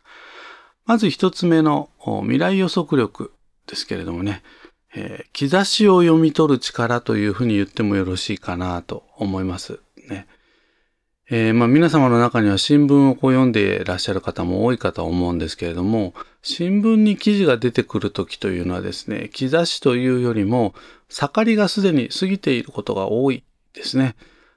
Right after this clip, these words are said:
ですから、それよりも先に、まあ、世の中の流れをこう読めるようになってくると、お、いいんではないかなということですね。えー、いかに先んじることができるのか、世の中の流れを見つつ、じゃあ次に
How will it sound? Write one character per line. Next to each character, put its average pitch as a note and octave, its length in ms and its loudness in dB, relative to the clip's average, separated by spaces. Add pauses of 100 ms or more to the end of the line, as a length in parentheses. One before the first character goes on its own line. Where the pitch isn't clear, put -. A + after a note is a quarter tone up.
(100)
で D#3+ 80 0
す - 80 -6
か C3 140 -2
ら、 C3 200 0
そ E3+ 200 0
れ G3 100 2
よ A3+ 140 2
り A3 80 2
も F#3 160 2
先 E3+ 320 -2
に、 F#3+ 360 0
ま C3+ 100 -2
あ、 - 20 0
世 B2+ 100 0
の C3 140 2
中 A2+ 260 -2
の G2 80 -2
流 G2 280 -2
れ D#3 60 4
を D3 60 2
こ A2+ 140 -2
う - 20 2
読 G2+ 160 0
め G#2+ 100 2
る G2+ 60 0
よ F#2+ 80 0
う F2+ 40 -2
に E2+ 40 -4
な F2 120 -6
っ - 20 -10
て - 120 -12
く - 160 -14
る G#2+ 80 -8
と、 D#3+ 440 -4
お、 G2+ 280 -6
い G#2+ 40 -6
い G2+ 40 -4
ん G2 40 -6
で F2+ 80 -8
は F2 100 -8
な E2+ 100 -10
い E2+ 60 -14
か F2 140 -14
な E2+ 180 -16
と - 180 -20 (280)
い - 80 -14
う F2+ 80 -14
こ - 120 -18
と - 140 -14
で G#2 80 -12
す - 160 -10
ね。 A2 160 -6 (920)
え F2+ 320 -2
ー、 - 20 -2
い F2 80 -6
か D#3 160 0
に C3 140 2
先 G#2 360 0
ん G2+ 80 2
じ G2 140 0
る - 80 -4
こ F2 140 -6
と F2 100 -10
が E2+ 80 -6
で F2 140 -6
き A2 100 -6
る G#2+ 80 -2
の E2+ 140 -10
か、 - 260 -16 (160)
世 G2 120 -8
の G#2 120 -2
中 G2 240 -4
の F2+ 140 -6
流 F#2 280 -4
れ F2+ 60 -4
を - 20 -4
見 F2+ 140 -2
つ G2 160 -6
つ、 F2+ 160 -8
じ G2+ 80 -2
ゃ G2+ 80 0
あ F#2 60 -6
次 D3+ 280 0
に C3+ 340 0